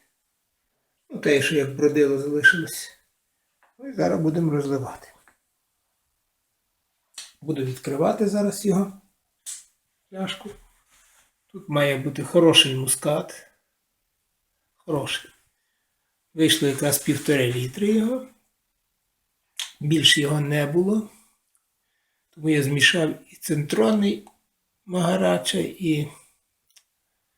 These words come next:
Москатело, все одно, все один слойчик.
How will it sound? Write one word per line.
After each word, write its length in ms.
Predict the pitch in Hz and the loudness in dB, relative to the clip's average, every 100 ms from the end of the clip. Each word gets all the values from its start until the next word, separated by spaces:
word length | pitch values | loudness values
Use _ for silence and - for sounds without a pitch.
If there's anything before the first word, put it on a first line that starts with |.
| _ _ _ 151 | _ _ _ -2
Москатело, 640 | 147 - 180 214 208 180 | 0 0 0 2 2 2
все 260 | - 247 220 | 2 2 4
одно, 360 | 180 160 180 - _ _ _ - | 2 0 -6 -10 _ _ _ -10
все 240 | - 214 | -2 0
один 320 | 185 156 165 | 0 -2 -4
слойчик. 560 | - - 120 - - | -6 -10 -14 -10 -10